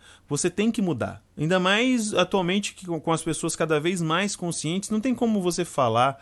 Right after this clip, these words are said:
as mesmas sandices que o pessoal do Nerdcast falava no, em dois mil e sete, dois mil e oito,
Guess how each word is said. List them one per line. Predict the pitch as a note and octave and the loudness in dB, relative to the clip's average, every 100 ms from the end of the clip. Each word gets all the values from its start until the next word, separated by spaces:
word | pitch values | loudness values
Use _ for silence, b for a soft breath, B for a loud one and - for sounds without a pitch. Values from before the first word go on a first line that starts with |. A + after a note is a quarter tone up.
| b _ | b _
as | A#2+ A#2 | 0 0
mesmas | E3+ F3+ E3 | -2 -2 -4
sandices | - F3+ C#3+ A#2 G3 G3+ D#3+ - | 0 0 0 -2 -4 -4 -6 -8
que | D3+ D#3 D3+ D3 C3 - | -8 -8 -6 -4 -6 -4
o | C3 C3 C3 A#2 A#2+ A2 | -2 0 0 -2 -4 -4
pessoal | C#3 - C#3+ D#3 | -6 0 2 4
do | D3 | 2
Nerdcast | C#3 C#3 A#2+ - A2+ A2+ | -2 -2 -4 0 0 -2
falava | - A2 A2 A2+ G#2+ G2+ b b b - | 0 2 4 4 4 -2 b b b -4
no, | B2+ C3 B2 A#2+ | 0 2 0 -2
em | B2+ | 0
dois | B2 A#2 | 0 0
mil | A#2+ B2 | 0 0
e | |
sete, | A2 - B2 C3+ D3 C#3 - | -2 -2 0 2 2 0 -2
dois | A#2 A2 | -2 -2
mil | A2 A2 | 0 0
e | G#2+ | 0
oito, | C#3+ F#3 - G2 | 0 0 -2 -10